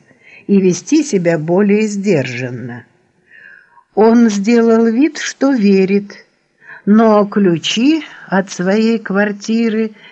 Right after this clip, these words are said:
перед отъездом во Флориду все-таки у нее отобрал. Жаль, что все так вышло. Чертовски красивая девица.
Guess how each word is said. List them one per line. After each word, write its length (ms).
перед 420
отъездом 760
во 120
Флориду 640
все-таки 640
у 100
нее 380
отобрал. 680
Жаль, 460
что 280
все 300
так 320
вышло. 540
Чертовски 640
красивая 720
девица. 720